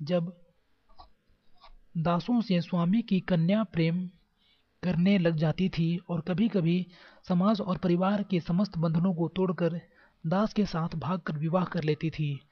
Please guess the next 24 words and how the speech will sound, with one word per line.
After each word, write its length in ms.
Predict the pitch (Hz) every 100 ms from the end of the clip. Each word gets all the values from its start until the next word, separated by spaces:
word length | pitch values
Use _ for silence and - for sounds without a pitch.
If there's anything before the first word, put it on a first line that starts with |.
| _ _ _ -
किंतु 400 | 208 185 175 170 _ _ -
व्यवहार 340 | 175 185 240
में 360 | 214 202 196 202
ऐसा 280 | 180 -
संबंध 440 | 214 190 165 180 175
निंदनीय 460 | 165 160 160 185
माना 240 | 185 147 151
जाता 260 | 151 160
था। 400 | 151 147 139 127 - - _ _ - _ _ _ _ _ _ _ _ _ _ _ -
चुल्लक 560 | 202 185 220 240 - - -
श्रेष्ठी 720 | 185 185 - - 190 214 214 - - - - 165
जातक 440 | 151 175 226 233
की 160 | 208 190
कथा 360 | 180 165 196
के 180 | 196 185
अनुसार 460 | 160 160 185 151 180 - - - -
राजगृह 500 | 165 180 151 202 233
के 180 | - 202
एक 260 | - 180
सेठ 280 | - 208 214
की 140 | 202 185
कन्या 360 | 175 160 185
अपने 340 | 175 156 170 165
दास 580 | 175 196 202 - -